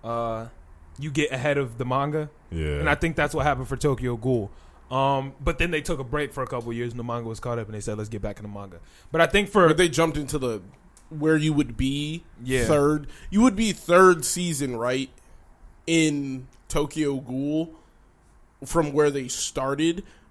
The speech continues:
Speaker 3: But, like, they started third season as if we watched season two correctly.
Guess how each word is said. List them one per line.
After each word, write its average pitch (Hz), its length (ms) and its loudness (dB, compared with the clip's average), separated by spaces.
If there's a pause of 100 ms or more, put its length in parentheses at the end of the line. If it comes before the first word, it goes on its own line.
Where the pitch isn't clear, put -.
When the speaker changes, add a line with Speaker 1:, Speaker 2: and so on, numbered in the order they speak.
Speaker 3:
But, 151 200 4
like, 147 300 -2
they 147 140 0
started 175 480 6
third 156 260 2
season 143 500 -2
as 147 320 -2
if 147 220 -2
we 147 180 -2
watched 131 880 -2 (600)
season 143 480 -4
two 135 400 0
correctly. 123 680 -10